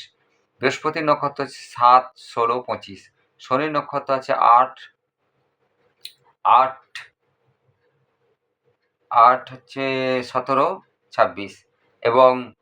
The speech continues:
বুধের নক্ষত্র হচ্ছে নয়, আঠেরো, সাতাশ। এই হচ্ছে আপনাদের সব নক্ষত্র, আমি নক্ষত্রগুলো খাতায় নোট করা আছে।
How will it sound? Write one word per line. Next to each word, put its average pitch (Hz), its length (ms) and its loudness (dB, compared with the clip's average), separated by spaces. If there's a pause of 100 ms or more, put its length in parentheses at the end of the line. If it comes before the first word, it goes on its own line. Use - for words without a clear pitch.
(140)
বুধের 147 280 0
নক্ষত্র 131 440 2
হচ্ছে 120 180 -14 (140)
নয়, 131 220 4 (260)
আঠেরো, 113 320 -2
সাতাশ। - 420 -8 (440)
এই 123 140 -4
হচ্ছে 147 360 -8 (380)
আপনাদের 120 400 -2 (100)
সব 117 160 4 (120)
নক্ষত্র, 123 400 -8
আমি 127 120 -4
নক্ষত্রগুলো 117 640 -8 (460)
খাতায় 113 260 -2
নোট 110 180 -16
করা 113 280 2
আছে। 151 180 -10